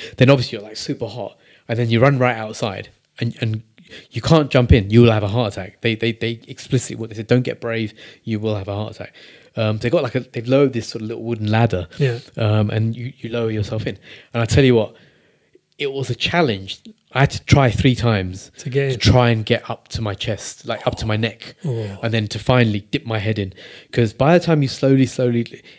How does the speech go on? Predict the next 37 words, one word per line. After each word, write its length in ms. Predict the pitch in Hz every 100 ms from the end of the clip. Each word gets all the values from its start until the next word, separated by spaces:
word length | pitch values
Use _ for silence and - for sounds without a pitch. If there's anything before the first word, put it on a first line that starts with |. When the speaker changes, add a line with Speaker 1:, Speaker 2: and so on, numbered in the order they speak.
| _
Speaker 1:
it's 220 | 131 123
literally 420 | 143 143 - 143
like 140 | 123 113
your, 180 | 117 110 _ _ _ -
your 120 | 127
legs 320 | 117 127 117
are 80 | 117
on 100 | 107
fire, 420 | - - 110 131
like, 120 | 107
flames 640 | - - 127 120 113 104 101
Speaker 2:
Yeah, 40 |
Speaker 1:
are, 40 | 131
like, 80 | 123
Speaker 2:
yeah, 240 | 120 117
yeah. 160 | 117 120
Speaker 1:
your, 160 | 113
your 120 | 123
whole 120 | 113 147
body's 300 | 135 120 104
burning, 400 | 139 131 110 - - -
but 120 | 240
in 120 | 277
a 20 | 240
nice 400 | 190 220 202 -
way. 240 | 208 147
You 120 | 107
know, 80 | 143
Speaker 2:
Yeah. 80 | 127
Speaker 1:
it's 140 | 120
like 100 | 156
that 260 | 143 139 -
kind 180 | - 127
of 80 | 120
adrenaline 380 | 131 120 117
rush, 260 | 113 113 -
where 140 | 113